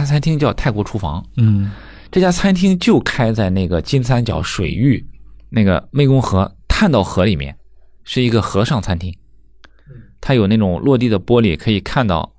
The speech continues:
Speaker 1: 这个湄公河上的这个水景。所以那个经理他是能回忆起当时听到枪声，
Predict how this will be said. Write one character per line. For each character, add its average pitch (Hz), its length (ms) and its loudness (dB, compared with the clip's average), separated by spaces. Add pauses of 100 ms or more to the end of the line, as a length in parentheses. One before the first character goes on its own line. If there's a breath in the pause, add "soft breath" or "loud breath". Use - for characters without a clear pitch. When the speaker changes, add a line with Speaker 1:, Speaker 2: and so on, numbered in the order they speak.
(300)
Speaker 1:
这 98 100 -10
个 92 80 -2
湄 113 140 0
公 107 140 0
河 87 180 -4
上 90 160 -4
的 78 180 -8
这 82 120 -10
个 80 120 -8
水 101 220 -2
景。 92 160 -6 (920 soft breath)
所 - 180 -2
以 131 40 2
那 131 140 2
个 123 80 0
经 131 220 0
理 82 240 -2 (180 soft breath)
他 131 140 -6
是 123 120 -8
能 117 120 0
回 107 240 -2
忆 117 80 0
起 98 140 -6
当 107 200 -2
时 - 140 -12
听 - 180 -6
到 101 100 0
枪 98 220 -4
声， 104 220 -4